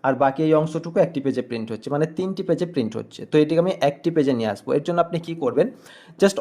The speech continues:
অসাধারণ আমি আপনাদের ইজি প্রসেস দেখাচ্ছি। দেখুন, এর জন্য আপনি just পেজ লেআউটে চলে আসবেন। এই যে পেজ লেআউট, পেজ লেআউটে আসার পর আপনি পেজ সেটআপ এখানে ক্লিক করবেন, এই যে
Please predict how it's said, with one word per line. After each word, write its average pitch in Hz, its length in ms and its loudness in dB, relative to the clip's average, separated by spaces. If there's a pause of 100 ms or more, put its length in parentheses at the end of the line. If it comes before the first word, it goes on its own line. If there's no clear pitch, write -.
(120)
অসাধারণ 185 420 2 (180)
আমি 156 180 -2
আপনাদের 156 220 2 (140)
ইজি 147 240 -2
প্রসেস 139 320 2
দেখাচ্ছি। 120 300 -2 (140)
দেখুন, 120 180 -2 (160)
এর 185 140 0
জন্য 196 120 4 (100)
আপনি 190 120 -4 (100)
just 196 180 0 (220)
পেজ 165 180 4 (120)
লেআউটে 143 340 6
চলে 110 180 -2
আসবেন। - 220 -16 (160)
এই 135 100 0
যে 131 60 -2 (120)
পেজ 165 160 4 (120)
লেআউট, 107 260 2 (500)
পেজ 185 140 8 (100)
লেআউটে 190 320 8
আসার 180 280 2
পর 190 100 8 (100)
আপনি 180 140 -6 (140)
পেজ 165 160 2 (100)
সেটআপ 170 260 4 (160)
এখানে 147 280 0
ক্লিক 131 280 -4
করবেন, 135 260 -2 (180)
এই 123 120 -2
যে 120 80 -2